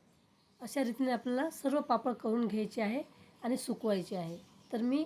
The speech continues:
एक दिवस आता फॅनखाली सुकवणार आहे आणि त्यानंतर दुसऱ्या दिवशी थोडंफार हे पापड उन्हामध्ये सुकवून घेणार आहे, कारण आपल्याला, मी प्रत्येक व्हिडिओत सांगते की आमच्याकडे फक्त एक ते दीड तास ऊन असते आणि तेवढ्या टायमामध्ये जर आपले पापड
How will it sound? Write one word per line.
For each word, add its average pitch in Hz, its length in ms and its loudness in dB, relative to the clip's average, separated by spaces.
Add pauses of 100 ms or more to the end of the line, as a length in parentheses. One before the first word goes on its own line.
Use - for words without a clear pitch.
एक 254 220 0
दिवस 247 220 0
आता 262 300 0 (640)
फॅनखाली 254 380 0
सुकवणार 226 440 0
आहे 220 200 0 (120)
आणि 233 140 0
त्यानंतर 226 460 0
दुसऱ्या 220 320 -2
दिवशी 220 340 -2 (360)
थोडंफार 233 340 0
हे 226 100 0
पापड 233 300 0
उन्हामध्ये 233 460 0
सुकवून 220 340 0
घेणार 190 220 0
आहे, 165 200 -4 (460)
कारण 240 220 4
आपल्याला, 233 380 2
मी 240 140 2
प्रत्येक 277 340 -4
व्हिडिओत 240 220 0
सांगते 220 340 -4
की 233 120 -4
आमच्याकडे 220 440 -4
फक्त 277 260 -2 (140)
एक 277 220 -2
ते 277 60 4
दीड 233 260 0 (100)
तास 262 240 0 (100)
ऊन 233 160 2
असते 208 340 -6 (380)
आणि 240 240 0
तेवढ्या 247 200 2
टायमामध्ये 240 540 2
जर 247 200 0
आपले 247 240 0
पापड 233 300 -2